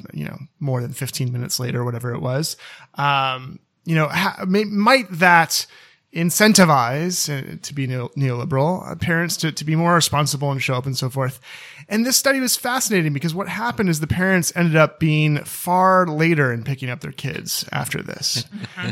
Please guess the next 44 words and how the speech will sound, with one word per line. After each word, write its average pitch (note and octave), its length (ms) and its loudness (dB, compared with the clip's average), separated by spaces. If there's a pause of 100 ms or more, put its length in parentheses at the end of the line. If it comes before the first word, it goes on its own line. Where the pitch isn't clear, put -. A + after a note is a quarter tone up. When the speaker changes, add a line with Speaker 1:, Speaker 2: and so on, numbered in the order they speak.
(140)
Speaker 1:
And G3+ 220 4
what A#3+ 160 2
they B3 140 2
discovered A#3 800 2
was F3 240 2
that E3+ 380 2
the F3 100 2
non-market G3 920 0
norms D#3 680 4
of, D3 220 2
like, C3+ 320 -2
caring G3 440 0
about D#3 340 4
the D3+ 60 -6
person F#3+ 440 -2
who's C3 160 -2
watching D3 320 0
your C#3+ 120 0
kids C#3 400 0
and C3 140 -2
not D3 200 0
wanting D3+ 240 0
them D3 160 0
to C3+ 80 -4
have C#3 220 -4
to D3 80 -4
wait C#3+ 360 -2
after C#3+ 340 -4
work C#3 440 -2 (320)
with E3+ 260 0
your E3 140 2
children D#3 520 2
because C#3 400 -2
you C#3+ 140 -2
were D3+ 280 0
not C#3 400 0
responsible D3 640 -4
enough C3+ 200 -6
to - 80 -14
pick C#3 180 -8
them D3+ 120 -4
up C4 140 -4
on F#3+ 120 2
time, C3 380 -2